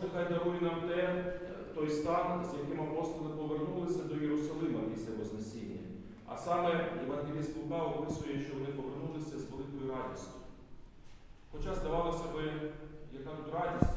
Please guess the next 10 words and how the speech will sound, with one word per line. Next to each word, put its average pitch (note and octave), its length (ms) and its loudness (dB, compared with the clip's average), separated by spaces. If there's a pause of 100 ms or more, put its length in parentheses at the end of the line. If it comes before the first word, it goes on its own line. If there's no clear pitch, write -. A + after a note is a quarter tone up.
якщо - 280 10
Господь - 520 6
був - 120 10
з - 100 8
ними, - 280 8 (1080)
а - 60 0
потім D3+ 540 6
пішов D3 400 4
на D#3 60 4
небо. D#3+ 360 8